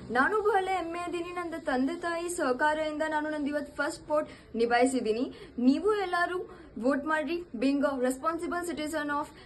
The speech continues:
India, please do vote. Thank you. I, Ruchita Basavaraj Alur, am currently student in United States of America. I'm here today to do my first vote, being a responsible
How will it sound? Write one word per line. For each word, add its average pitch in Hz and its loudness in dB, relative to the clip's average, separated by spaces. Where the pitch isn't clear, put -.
India, 285 4
please 285 -2
do 262 4
vote. 165 -2
Thank 392 -2
you. 302 -8
I, 277 4
Ruchita 294 -2
Basavaraj 262 -2
Alur, 220 -4
am 226 -4
currently 254 -6
student 226 -4
in 226 -2
United 214 -4
States 214 -4
of 226 -10
America. 214 -2
I'm 247 0
here 311 2
today 269 4
to 254 -4
do 254 0
my 240 -2
first 294 -2
vote, 214 0
being 240 -2
a - 2
responsible 254 -2